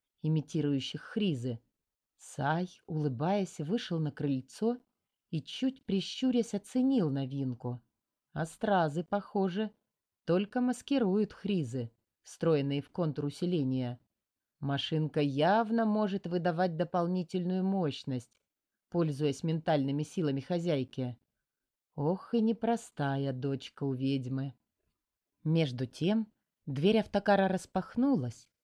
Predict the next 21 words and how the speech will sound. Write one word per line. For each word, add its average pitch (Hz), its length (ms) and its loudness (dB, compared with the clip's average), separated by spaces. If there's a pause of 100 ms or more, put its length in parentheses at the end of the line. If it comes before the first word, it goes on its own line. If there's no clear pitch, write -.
(160)
и 156 80 0
на 156 120 4
пыльное 160 400 2
покрытие 151 560 -2
тротуара 147 640 0
шагнула 175 680 0
мисс 160 460 0
Цветана. 127 840 -4 (800)
Обворожительная 147 1000 -2
красотка 151 920 -4 (300)
в - 100 -20
коротком 156 520 2
золотистом 160 640 0
платьице, 160 800 -4 (480)
волосы 143 520 0
раскинуты 151 560 -2
по 143 140 -6
плечам 180 560 -2
в - 120 -14
продуманном 143 600 0
беспорядке. 135 840 -4